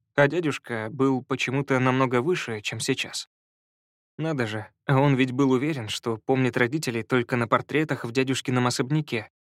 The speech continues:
Хотя можно ли это непрошенное воспоминание, от которого подозрительно щиплет глаза, считать настоящим? Считается ли оно вообще? Скай знал, что родители погибли, когда ему было три,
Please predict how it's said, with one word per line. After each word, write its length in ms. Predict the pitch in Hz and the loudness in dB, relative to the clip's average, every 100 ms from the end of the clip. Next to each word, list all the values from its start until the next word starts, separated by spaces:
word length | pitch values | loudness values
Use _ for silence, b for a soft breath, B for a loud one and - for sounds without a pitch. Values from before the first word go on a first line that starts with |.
| _ - | _ 2
Хотя 300 | 170 208 196 | 4 4 2
можно 320 | 208 226 135 | 2 -2 -2
ли 140 | 120 | 0
это 160 | 120 127 | -2 0
непрошенное 580 | 127 131 139 - 123 123 | -2 0 -2 -2 -2 0
воспоминание, 800 | 123 - 123 151 180 127 110 - - | -2 -2 -2 -2 -2 -2 -4 -8 -2
от 160 | 135 | 0
которого 320 | 131 135 127 | 0 2 2
подозрительно 720 | 117 139 139 131 131 117 117 117 | 2 2 2 2 -2 -4 -4 -2
щиплет 400 | - - 123 127 | -2 0 0 2
глаза, 440 | 123 120 160 156 | 0 2 0 -2
считать 420 | - 165 160 160 | 0 0 0 -2
настоящим? 720 | 165 160 175 143 110 - 110 - _ - | -2 -2 0 -2 0 -4 -4 -10 _ -4
Считается 540 | - 156 208 160 - | 0 0 0 -2 0
ли 100 | 123 | 2
оно 160 | 131 135 | 4 4
вообще? 480 | 156 170 - 110 - _ _ _ _ _ _ | 0 -2 -4 -4 -10 _ _ _ _ _ _
Скай 320 | - - 180 | -8 4 4
знал, 280 | 147 170 175 | 4 0 -2
что 280 | - - 117 | -4 -4 0
родители 400 | 123 127 131 127 | 0 0 -2 -2
погибли, 460 | 131 123 165 127 117 | 0 0 0 0 0
когда 320 | 117 120 120 | -2 2 2
ему 180 | 120 117 | 2 0
было 260 | 123 117 | 0 0
три, 380 | - 139 156 | -2 -2 0